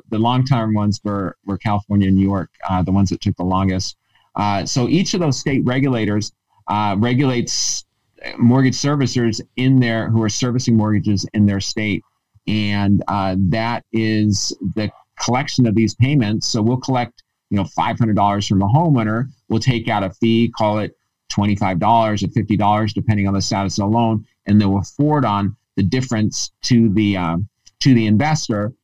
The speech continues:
And then if things like a foreclosure or bankruptcy or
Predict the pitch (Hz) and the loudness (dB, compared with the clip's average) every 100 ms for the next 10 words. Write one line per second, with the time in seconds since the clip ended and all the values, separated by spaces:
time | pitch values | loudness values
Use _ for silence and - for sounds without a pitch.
0 | _ - 147 156 135 156 147 135 123 - | _ 0 2 4 2 2 2 2 -4 -6
1 | _ - 104 120 - 156 151 143 135 135 | _ -12 -4 -4 -2 0 2 2 0 0
2 | 127 - 107 104 101 95 _ _ - 120 | -2 -4 -4 -2 -2 -4 _ _ -6 -2
3 | 127 131 - - 123 117 110 _ _ - | 0 0 -2 2 4 2 0 _ _ -6
4 | 98 98 87 | -2 0 -2